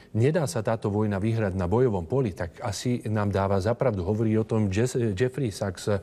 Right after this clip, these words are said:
profesor, ktorý mal nedávno interviu pre jednu, e,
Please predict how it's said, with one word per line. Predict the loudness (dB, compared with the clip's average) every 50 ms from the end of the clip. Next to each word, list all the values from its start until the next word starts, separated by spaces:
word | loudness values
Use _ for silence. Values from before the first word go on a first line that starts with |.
| -6 -12 -20 -20 -20 -20 -18 -14 -6
profesor, | 0 0 0 0 0 -2 -2 -2 -2 -2
ktorý | 0 0 0 0 0 0
mal | 0 0 0 2 2
nedávno | 2 2 2 2 2 2 2
interviu | 0 2 2 0 2 2 2 0 2
pre | 2 2 2
jednu, | 2 2 0 -2
e, | -2